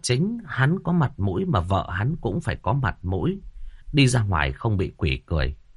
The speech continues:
Quần áo phô trương một chút cũng không được thiếu. Liên tiếp nói ra mấy yêu cầu, Lão Dư nghe mà trợn mắt há mồm. Đây là ma quỷ gì? Muốn tiền giấy thì có thể hiểu được.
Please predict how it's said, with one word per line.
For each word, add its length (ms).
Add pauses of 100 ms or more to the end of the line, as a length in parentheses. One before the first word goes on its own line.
(260)
Quần 140
áo 140
phô 220
trương 280
một 160
chút 220
cũng 140
không 260
được 200
thiếu. 300 (680)
Liên 260
tiếp 180
nói 180
ra 120
mấy 160
yêu 200
cầu, 360 (140)
Lão 200
Dư 180
nghe 280
mà 140
trợn 320
mắt 140
há 240
mồm. 280 (520)
Đây 160
là 140
ma 340
quỷ 240
gì? 340 (280)
Muốn 440
tiền 280
giấy 300
thì 100
có 120
thể 180
hiểu 240
được. 260